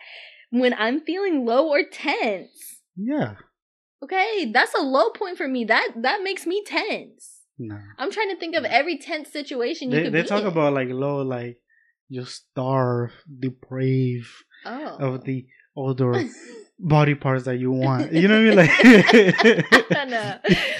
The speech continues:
Speaker 1: I need
Speaker 2: if,
Speaker 1: this
Speaker 2: if, if
Speaker 1: person
Speaker 2: I
Speaker 1: to
Speaker 2: had years
Speaker 1: elaborate.
Speaker 2: upon years without any pussy, I'd be like, "Oh, yeah, let me rethink of the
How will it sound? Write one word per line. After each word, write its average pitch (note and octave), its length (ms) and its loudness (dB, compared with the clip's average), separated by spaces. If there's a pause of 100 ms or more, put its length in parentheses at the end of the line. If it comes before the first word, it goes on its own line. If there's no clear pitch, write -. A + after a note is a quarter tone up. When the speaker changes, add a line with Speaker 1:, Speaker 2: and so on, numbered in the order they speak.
(140)
Speaker 1:
I F#4 280 2
need F#4 360 -6
Speaker 2:
if, F3+ 220 8
Speaker 1:
this F#3+ 100 0
Speaker 2:
if, F3 200 8
if E3 300 2
Speaker 1:
person F#3+ 80 4
Speaker 2:
I F#3 480 8
Speaker 1:
to D3 60 2
Speaker 2:
had D3 240 2
years F3+ 300 8
Speaker 1:
elaborate. E3 140 -2
Speaker 2:
upon C#3+ 340 6
years D3 580 6
without B2+ 500 -4
any C#3+ 440 2
pussy, C3+ 500 0 (380)
I'd C3+ 180 -6
be C#3 80 -4
like, B2 260 -6
"Oh, B2 200 -8
yeah, A2 180 -14
let A#2 180 -8
me B2+ 140 -2
rethink B2+ 540 -2
of A#2+ 160 -10
the A#2+ 80 -18